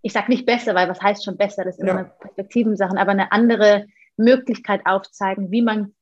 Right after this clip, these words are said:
Speaker 1: Gutes tun kann, ohne, ähm, auf die Barmherzigkeit der Menschen zu hoffen, indem man Spendengelder bekommt, sondern,
Speaker 2: Mhm.
Speaker 1: ähm, auf Augenhöhe sich begegnet und für, für gute Produkte auch fair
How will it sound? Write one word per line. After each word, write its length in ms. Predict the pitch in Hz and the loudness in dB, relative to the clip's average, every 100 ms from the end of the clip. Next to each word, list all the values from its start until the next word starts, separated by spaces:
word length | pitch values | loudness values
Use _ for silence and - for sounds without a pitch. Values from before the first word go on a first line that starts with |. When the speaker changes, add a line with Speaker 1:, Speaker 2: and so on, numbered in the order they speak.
| _ - | _ -6
Speaker 1:
Gutes 360 | 247 240 226 | -4 -4 -8
tun 300 | - 214 196 | -8 -6 -6
kann, 360 | - 220 220 208 - | -6 -6 -4 -6 0
ohne, 540 | 254 269 226 202 208 _ _ _ _ - | 4 4 4 0 -6 _ _ _ _ -2
ähm, 880 | 196 196 196 196 196 190 190 185 180 - | 0 0 -2 -6 -6 -8 -10 -10 -8 -6
auf 140 | 202 | -4
die 100 | 233 | 0
Barmherzigkeit 760 | 202 208 202 214 - 196 214 202 | 2 2 0 -2 -4 -12 -8 -6
der 80 | 202 | -4
Menschen 380 | 214 214 202 | -6 -8 -10
zu 160 | - 180 | -10 -8
hoffen, 320 | 180 175 180 | -8 -8 -8
indem 240 | 175 185 185 | -2 0 2
man 140 | 180 | 0
Spendengelder 1040 | - - 180 202 202 190 180 175 170 160 | -2 0 0 2 0 -2 -4 0 0 0
bekommt, 540 | 160 165 - 160 160 - | -4 -8 -6 -6 -8 -8
sondern, 300 | 185 180 180 | -4 -2 -2
Speaker 2:
Mhm. 100 | 175 - | -4 -4
Speaker 1:
ähm, 540 | 180 175 180 180 180 _ _ _ _ _ _ - | -2 -2 -4 -8 -12 _ _ _ _ _ _ -6
auf 120 | - | -4
Augenhöhe 540 | - 202 226 196 214 196 | 2 4 4 4 4 4
sich 220 | 190 - | -2 -4
begegnet 540 | 196 - 190 208 202 | -2 0 0 -2 -8
und 160 | 196 - | -8 -6
für, 200 | 190 185 _ | -6 -6 _
für 100 | - | -10
gute 280 | 180 226 233 | -4 -2 -2
Produkte 720 | - 208 208 208 - 202 190 | -4 -4 -4 -4 -4 -4 -2
auch 200 | 185 180 - _ _ _ | -4 -4 -12 _ _ _
fair 500 | - 214 196 196 | -4 2 2 2